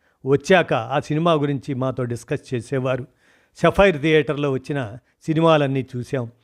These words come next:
సినిమా చూడటం కంటే ఆయనతో డిస్కస్ చేయటం మాకు సరదాగా ఉండేది. నాన్నగారు కొత్త స్క్రిప్ట్ రాశాక చదివి వినిపించేవారు. అది కూడా ఇంట్రెస్టింగ్గా చదివేవారు.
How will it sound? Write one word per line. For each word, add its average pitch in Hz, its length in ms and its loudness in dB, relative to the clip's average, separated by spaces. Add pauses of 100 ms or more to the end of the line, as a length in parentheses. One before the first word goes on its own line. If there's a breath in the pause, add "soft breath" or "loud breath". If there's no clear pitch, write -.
(300)
సినిమా 175 480 2
చూడటం 147 260 -2
కంటే 139 540 -4 (120)
ఆయనతో 131 300 -2
డిస్కస్ 131 520 -4
చేయటం 127 280 -2
మాకు 123 180 -4 (100)
సరదాగా 123 380 -2
ఉండేది. 120 500 -4 (440)
నాన్నగారు 143 600 2
కొత్త 143 280 -6
స్క్రిప్ట్ - 360 -8
రాశాక 131 460 -4 (420)
చదివి 151 300 2
వినిపించేవారు. 123 840 -4 (300)
అది 120 120 -4
కూడా 131 260 0
ఇంట్రెస్టింగ్గా 123 600 -2
చదివేవారు. 120 680 -2